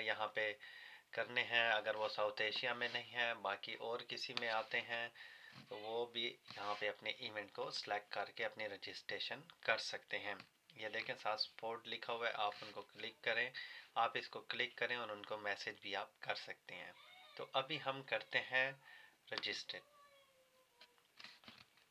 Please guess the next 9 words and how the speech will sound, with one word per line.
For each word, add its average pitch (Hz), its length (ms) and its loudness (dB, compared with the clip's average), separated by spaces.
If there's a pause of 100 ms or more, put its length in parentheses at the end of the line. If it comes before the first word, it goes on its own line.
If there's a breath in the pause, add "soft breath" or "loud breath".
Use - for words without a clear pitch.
(1900 loud breath)
ज-, - 1160 -18
जैसे 135 340 8
ही 165 100 8
आप 139 300 10
क्लिक 135 260 -2
करेंगे 113 400 2
तो 113 140 -6
ये 120 160 0
आपके 113 340 2